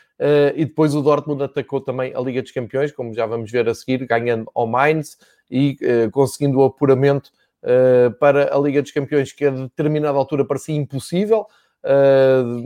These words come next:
por exemplo, o Eintracht Frankfurt parecia estar a justificar muito mais isso, mas as últimas jornadas foram cruéis para a equipa de Frankfurt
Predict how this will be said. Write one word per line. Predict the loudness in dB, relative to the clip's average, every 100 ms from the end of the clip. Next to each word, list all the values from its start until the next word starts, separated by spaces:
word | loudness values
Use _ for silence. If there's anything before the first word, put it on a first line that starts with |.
| -10 -12 -4
por | -4
exemplo, | 0 -2 -2
o | -2 0
Eintracht | 0 0 -4 -4
Frankfurt | -8 -6 -6 -4
parecia | -8 -6 -4 -2
estar | -4 -4 -4
a | -4
justificar | -8 -12 -6 -6
muito | -4 -8 -8
mais | -6 -4 -2
isso, | -6 -6 -18 _ _
mas | 2 4 2 0
as | 0 2
últimas | 2 2 2 2
jornadas | 0 0 0 -2
foram | -2 -2 -2
cruéis | -2 2 2 0
para | -6
a | -6
equipa | -4 -4 -4 -6 _ _ -4
de | -4
Frankfurt | 0 0 0 2 2